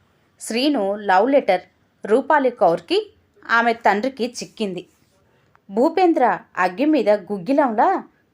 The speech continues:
మండిపడి శోభని, శ్రీనుని, రాఘవని కారిడార్లో నిలబెట్టి నానా భాషల్లో కడిగేసి మరోసారి తన కూతురుకేసి చూస్తే తల్వార్తో నరికేస్తానని కత్తితో బెదిరించి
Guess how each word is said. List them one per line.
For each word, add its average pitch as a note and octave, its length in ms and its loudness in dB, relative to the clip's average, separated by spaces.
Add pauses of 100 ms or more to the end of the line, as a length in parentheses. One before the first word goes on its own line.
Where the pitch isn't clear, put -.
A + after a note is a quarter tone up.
మండిపడి G3 720 -2 (280)
శోభని, A3 680 0 (380)
శ్రీనుని, A#3 760 -2 (180)
రాఘవని F#3+ 760 -4 (420)
కారిడార్లో A3 680 2
నిలబెట్టి A#3 800 0 (260)
నానా G3+ 400 0
భాషల్లో F#3+ 800 0 (380)
కడిగేసి G#3 760 -2
మరోసారి G3+ 840 0 (360)
తన A3+ 120 0
కూతురుకేసి A#3 800 -4 (100)
చూస్తే A#3+ 460 -2 (500)
తల్వార్తో A#3 640 2
నరికేస్తానని G3+ 1000 -2 (360)
కత్తితో C4 460 2
బెదిరించి A3 760 -2